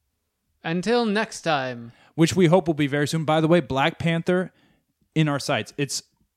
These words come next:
Speaker 2: a week from now. And this is,
Speaker 1: <sighs>
Speaker 2: this is big. I'm
Speaker 1: So,
Speaker 2: looking,
Speaker 1: you know
Speaker 2: I'm
Speaker 1: what?
Speaker 2: looking forward to this more than I am.
Speaker 1: Stay tuned for next podcast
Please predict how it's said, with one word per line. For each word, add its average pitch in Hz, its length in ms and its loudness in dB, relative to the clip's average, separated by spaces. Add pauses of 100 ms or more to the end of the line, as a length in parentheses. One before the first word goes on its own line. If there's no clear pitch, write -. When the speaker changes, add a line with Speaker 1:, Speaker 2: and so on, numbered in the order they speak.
Speaker 2:
a 131 60 4
week 143 240 4
from 123 120 -8
now. 92 240 -10
And 175 240 0
this 156 160 2
is, 170 180 0
Speaker 1:
<sighs> - 40 -20
Speaker 2:
this 175 200 0
is 220 80 -2
big. 190 180 4
I'm 196 120 0
Speaker 1:
So, 233 240 0
Speaker 2:
looking, 190 120 -4
Speaker 1:
you 190 80 -4
know 254 60 -4
Speaker 2:
I'm 269 60 -6
Speaker 1:
what? 226 140 4
Speaker 2:
looking 247 240 2
forward 175 220 6
to 165 60 -2
this 151 160 0
more 135 340 4
than 139 160 -2
I 127 100 2
am. 123 240 0
Speaker 1:
Stay 180 280 -4
tuned 190 420 -4
for 180 140 -6
next 160 340 -6
podcast 151 680 -6